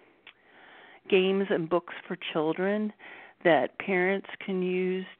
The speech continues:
to help teach their children about situational awareness and, um, you know, the, the things that,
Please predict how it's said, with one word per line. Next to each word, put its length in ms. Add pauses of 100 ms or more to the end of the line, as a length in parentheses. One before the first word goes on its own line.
(140)
to 480 (800)
help 280
teach 180 (100)
their 140
children 440
about 240 (100)
situational 760
awareness 480 (200)
and, 540 (840)
um, 520 (1080)
you 100
know, 180
the, 140 (120)
the 240
things 280 (100)
that, 260